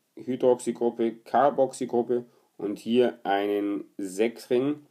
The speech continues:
und zwar mal, äh, mit Doppelbindungen darin. Werde ich noch am Ende etwas dazu sagen. Und wir verestern es mit der Essigsäure, die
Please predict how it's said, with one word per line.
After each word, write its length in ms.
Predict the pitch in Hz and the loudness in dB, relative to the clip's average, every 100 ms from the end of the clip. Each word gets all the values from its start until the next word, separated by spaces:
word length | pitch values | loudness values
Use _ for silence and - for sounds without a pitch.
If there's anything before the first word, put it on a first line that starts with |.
| _ - - | _ -20 -12
und 120 | 101 | -8
zwar 220 | 101 107 | 2 2
mal, 480 | 107 104 101 101 - | 4 2 2 2 0
äh, 400 | 95 95 92 92 | -2 0 0 0
mit 320 | 92 95 90 117 | 0 -2 -2 -2
Doppelbindungen 800 | 117 139 123 131 131 127 107 | 0 0 0 0 2 2 2
darin. 640 | 101 95 92 113 170 196 - _ - - - - | 0 0 2 2 2 0 -10 _ -20 -20 -20 -2
Werde 200 | 107 107 | 0 2
ich 80 | 101 | 2
noch 180 | 107 - | -2 -2
am 180 | 95 | -4
Ende 260 | - 120 135 | 0 0 2
etwas 320 | 110 104 90 | 0 -2 -4
dazu 260 | - 90 92 | -6 -8 -6
sagen. 540 | 87 87 90 135 - - - - - | -2 2 2 0 -6 -14 -20 -20 2
Und 520 | 135 170 196 180 - _ - | 8 8 6 -4 -18 _ -4
wir 240 | 127 135 | 2 4
verestern 560 | 131 - 135 143 139 - | 4 4 2 2 0 0
es 180 | 117 | 0
mit 160 | 127 120 | 0 2
der 220 | 123 - | 0 4
Essigsäure, 840 | 123 123 127 - 98 95 101 123 139 _ _ _ - | 2 4 0 0 0 2 2 0 -2 _ _ _ -8
die 360 | 110 117 131 | -2 0 -2